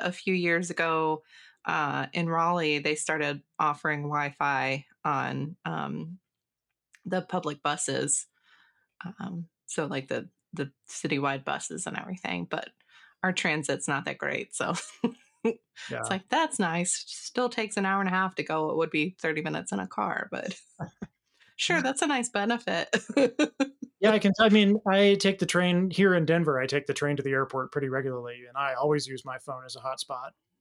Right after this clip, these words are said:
Speaker 2: uh, and, and do work on the train. So,
Speaker 1: Mm-hmm.
Speaker 2: um, yeah, I think that's, uh,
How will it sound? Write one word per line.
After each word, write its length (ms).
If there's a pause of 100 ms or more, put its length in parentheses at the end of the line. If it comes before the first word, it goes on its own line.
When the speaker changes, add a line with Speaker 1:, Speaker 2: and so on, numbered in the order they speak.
(160)
Speaker 2:
uh, 480
and, 360
and 360 (300)
do 140
work 260
on 80
the 80
train. 340
So, 380 (180)
Speaker 1:
Mm-hmm. 260 (300)
Speaker 2:
um, 360
yeah, 180
I 80
think 220
that's, 260
uh, 200